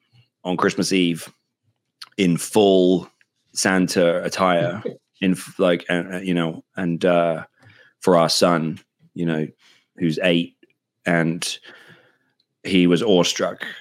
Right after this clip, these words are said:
Speaker 1: It was, uh, you know, and, and we couldn't, um, you know, I c-, I couldn't believe that Mick did that for us. It was, I was blown away by the gesture. Um, I just thought I'd mention that because, you know, the, the, Mick Foley is a,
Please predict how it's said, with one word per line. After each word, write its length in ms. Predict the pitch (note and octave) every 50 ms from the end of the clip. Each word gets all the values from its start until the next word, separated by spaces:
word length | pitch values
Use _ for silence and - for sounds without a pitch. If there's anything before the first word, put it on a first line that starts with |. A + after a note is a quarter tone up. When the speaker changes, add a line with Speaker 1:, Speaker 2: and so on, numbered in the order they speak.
| -
Speaker 1:
It 160 | - F#2+ F2+
was, 360 | F2 F#2 F2 D#2 - - - -
uh, 120 | F2+ F2+ F2
you 140 | F2+ F2 E2
know, 180 | E2 E2 E2
and, 120 | E2+ D#2+ E2
and 360 | F2 F2 F2 E2+ D#2+ D#2 - _
we 80 | - E2+
couldn't, 460 | - - - G#2+ F#2 F#2 F#2 F#2+ - _ _ _ _ _ _ _ _ -
um, 420 | F2+ E2+ E2+ E2 E2 F2 G2+ - _ _ _ _ _ _ _ _ _ _ _ _ _ -
you 100 | - F2
know, 100 | F2 E2+
I 40 |
c-, 140 | E2+ - A#2+
I 80 | G2+ G2
couldn't 260 | - - A2 G2 F#2
believe 360 | F#2 F#2+ F#2+ F#2+ F#2 F2 D#2
that 120 | F2 F#2+ F#2+
Mick 240 | F#2+ F#2 F2 -
did 200 | - F#2+ F2+ D#2
that 200 | D#2 F2+ E2 -
for 140 | - - F2
us. 180 | E2+ E2 - -
It 80 | E2+
was, 240 | F2+ F2+ E2+ E2+ E2+ - - A2
I 60 | F#2+ F2+
was 100 | E2+ D#2+
blown 260 | D#2+ G2+ G2 F#2+ F2+
away 220 | F#2 F2+ F2+ F2
by 180 | D#2+ F2 F2 E2+
the 100 | E2 E2
gesture. 540 | - F#2 D#2+ - - - - E2 D#2+ F2+ - _ _ _ -
Um, 320 | E2 D#2+ E2 E2 F2+ - _ _
I 120 | - F#2 E2+
just 180 | F2 E2 -
thought 140 | - F2+ E2
I'd 80 | D#2+ D#2
mention 300 | E2 D#2+ D#2 - E2 D#2+
that 180 | D#2+ D2 D#2+
because, 480 | - - - E2+ D#2+ - - - - -
you 80 | - F2
know, 240 | E2+ D#2+ D2+ D2+ - _ _
the, 80 | F#2 E2+
the, 200 | F2+ G2 G2 G2 - _ - - - - - - _ _ _ _ _ _ _ _ _ _ _ _ _ _ -
Mick 260 | A2 A2 A2 A2 -
Foley 380 | - - G2+ G2 F#2+ F#2+ F#2+ F2+
is 100 | E2+ E2
a, 260 | F#2 F2+ E2+ D#2+ D2+